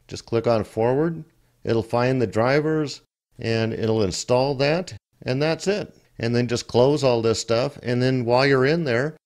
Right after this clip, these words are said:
you can go ahead and print things as normally. One other thing, don't forget to update your live C D version when a new one is released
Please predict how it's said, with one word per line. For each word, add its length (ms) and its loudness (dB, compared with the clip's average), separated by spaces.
you 160 -4
can 80 -4
go 160 2
ahead 200 2
and 140 -4
print 280 0
things 320 -2
as 360 -4
normally. 500 -8
One 180 0
other 260 2
thing, 460 -2
don't 280 2
forget 440 2
to 100 -6
update 440 0
your 120 -2
live 340 2
C 240 -2
D 160 0
version 640 0
when 160 -2
a 80 0
new 180 2
one 180 0
is 160 -4
released 580 -2